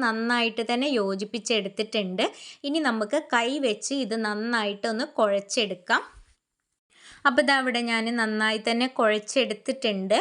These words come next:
അപ്പോൾ നന്നായി കുഴച്ചെടുത്തതിന് ശേഷം ഇത് കയ്യിലൊന്നും ഒട്ടിപ്പിടിക്കാത്ത രീതിയിൽ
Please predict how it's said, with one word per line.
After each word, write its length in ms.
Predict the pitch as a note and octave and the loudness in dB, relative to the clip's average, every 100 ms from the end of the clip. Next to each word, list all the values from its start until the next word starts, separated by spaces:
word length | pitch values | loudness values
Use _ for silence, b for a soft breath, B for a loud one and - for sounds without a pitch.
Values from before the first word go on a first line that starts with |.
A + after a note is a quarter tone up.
| - b b _ B3 | 0 b b _ -6
അപ്പോൾ 140 | B3 B3 | -2 0
നന്നായി 400 | A#3 A#3 A#3+ C4 C4+ | 0 2 2 2 2
കുഴച്ചെടുത്തതിന് 760 | A3+ G#3 - A3+ G#3+ A3+ A#3 A#3 | 0 0 -2 -2 -2 -2 -2 -2
ശേഷം 400 | G#3+ G3+ - D#4+ - B B _ B3+ | -2 0 0 -2 -4 B B _ -4
ഇത് 100 | A#3 A#3 | -4 0
കയ്യിലൊന്നും 520 | A#3 A3+ A3+ A3+ A3+ A3 | 0 0 0 0 0 -2
ഒട്ടിപ്പിടിക്കാത്ത 920 | G#3 B3+ A#3 G3 G#3+ - A3+ A3+ C4+ | -4 -6 -4 -6 -6 -2 0 0 -2
രീതിയിൽ 300 | A3+ G3 G#3 | -2 -6 -6